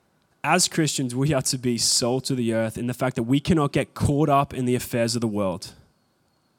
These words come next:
We can't get pulled in by the allures of temporary pleasure and satisfaction,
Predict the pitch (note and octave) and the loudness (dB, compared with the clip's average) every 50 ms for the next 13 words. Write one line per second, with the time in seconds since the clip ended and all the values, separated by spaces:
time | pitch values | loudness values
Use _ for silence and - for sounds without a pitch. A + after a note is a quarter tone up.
0 | _ _ _ _ _ _ _ _ _ - - D3+ - G#3 F3+ F#3 F3+ E3+ - - | _ _ _ _ _ _ _ _ _ 0 0 2 4 6 4 6 6 4 4 4
1 | - F#3 F#3 F#3+ G3 F#3+ D3 F3 F3 F3+ F#3 F3 E3+ E3 D#3+ D#3 D#3+ D3+ D3 D3+ | 4 6 6 6 6 6 6 4 4 4 6 6 4 6 6 6 6 6 6 6
2 | D#3+ E3 E3+ F3 F3 E3+ E3 C#3+ B2+ C#3 C#3 C#3 C#3 C3+ C3 - - - E3 E3+ | 6 8 8 8 6 6 4 2 2 4 4 4 2 0 -4 -8 -4 0 2 2
3 | E3+ - F3 E3+ C#3+ - - D#3+ D3+ D3+ D#3+ C#3+ E3+ E3+ C#3 C#3 C#3+ C3+ - - | 2 4 4 2 4 4 2 2 4 2 2 4 2 2 2 2 0 0 0 2
4 | D3+ C#3+ D3 D3+ C#3+ - - D3+ C#3 D3 C#3 - - D#3+ C#3+ D3 | 2 0 0 0 -2 -2 -2 -2 -2 -2 -2 -2 -4 -4 -6 -6